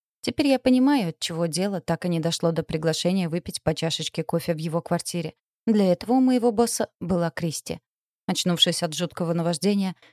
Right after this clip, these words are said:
я метнулась к двери и стукнула ею так, что жалобно задребезжали стёкла в приёмной. Перед глазами всё слилось в одну сплошную серую пелену. Я бежала с третьего этажа на первый, перепрыгивала через высокие ступени старинного здания,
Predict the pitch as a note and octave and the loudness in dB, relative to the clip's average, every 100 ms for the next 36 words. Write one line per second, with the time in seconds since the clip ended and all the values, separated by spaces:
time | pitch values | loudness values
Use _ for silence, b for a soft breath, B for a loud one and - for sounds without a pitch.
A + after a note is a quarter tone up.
0 | - F#3+ G3+ F#3 G3 F3+ E3+ D#3 D#3+ F3 | -6 -2 0 0 0 2 0 -2 -4 -2
1 | F3+ A#3 - G3+ - C#4 B3+ A3 F3+ F#3+ | -2 -2 -2 -2 0 4 4 4 2 -2
2 | E3+ G#3 A#3+ - F3 D#3+ G#3 B3 G3+ F3 | 0 0 0 -2 -2 0 0 0 0 0
3 | D#3+ D#3 D3+ D3+ E3 F3+ F#3 - D#3+ E3+ | -2 -4 -2 -2 0 0 -2 -2 -2 -2
4 | D3+ - F3 E3 D#3+ D#3 E3 _ _ - | -6 -4 -2 -2 -2 -4 -10 _ _ 0
5 | F#3+ E3+ E3+ E3+ E3 F3+ G3 - D#3+ - | 2 2 4 2 2 -4 -4 -4 -4 0
6 | E3 E3+ F3 D#3+ D3+ F3+ - - D#3 - | 0 0 -2 -2 -2 -2 -4 -2 -2 0
7 | F3+ F3 - E3 E3 E3 F#3 F3+ F#3 E3 | -2 -2 -2 0 0 -2 -2 0 -2 -4
8 | _ _ _ G#3 F#3+ F3 F3 E3+ - E3 | _ _ _ 0 2 2 2 2 0 0
9 | E3+ - F3 E3+ E3 E3+ E3 D#3 E3+ F3 | 0 0 -2 0 -2 0 -2 -2 0 0
10 | E3+ E3+ _ _ - G#3 - B3+ A#3+ G3+ | -2 -8 _ _ 0 0 2 2 2 2
11 | F3+ - E3+ D3+ E3 - G3 F3 E3 - | 0 -2 -4 -2 -4 -2 -2 -2 -4 -4
12 | D#3 F3+ E3+ - E3+ E3+ E3 D#3 D#3 F3 | -2 0 0 0 0 0 0 0 0 2
13 | G3 F#3+ | 2 0